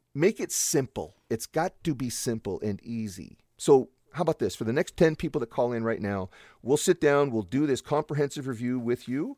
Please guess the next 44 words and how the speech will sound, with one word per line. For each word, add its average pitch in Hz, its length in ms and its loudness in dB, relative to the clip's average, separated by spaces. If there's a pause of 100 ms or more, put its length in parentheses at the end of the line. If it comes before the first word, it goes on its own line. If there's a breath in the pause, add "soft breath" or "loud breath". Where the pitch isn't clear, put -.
So 117 240 2
for 123 120 -4
the 113 100 -2
next 147 220 0
ten 165 160 4
that 151 120 0
call, 180 300 4
we're 160 80 -4
gonna 127 180 0
do 123 140 -2
the 104 100 0
fee 185 300 -8
report. 160 580 -6 (220)
We're 113 80 -6
gonna 104 40 -4
find 135 320 0
out 135 180 4
how 143 140 -2
much 139 300 -4
the - 60 -18
fees 156 400 -10
are 127 60 -10
eating 143 280 -6
away 127 260 0
at - 80 -8
your 92 80 -8
profits. - 520 -8 (200 soft breath)
Let's 139 200 6
do 160 120 2
the 135 100 4
risk 127 260 2
assessment. - 540 -8 (220)
Let's 117 180 0
find 127 260 2
out 127 240 6
what 123 160 -4
kind 123 160 0
of 104 120 -2
risk - 240 -2
you 127 100 -4
really, 120 340 -4
truly 151 360 -4
are 117 240 4
in. 92 240 -4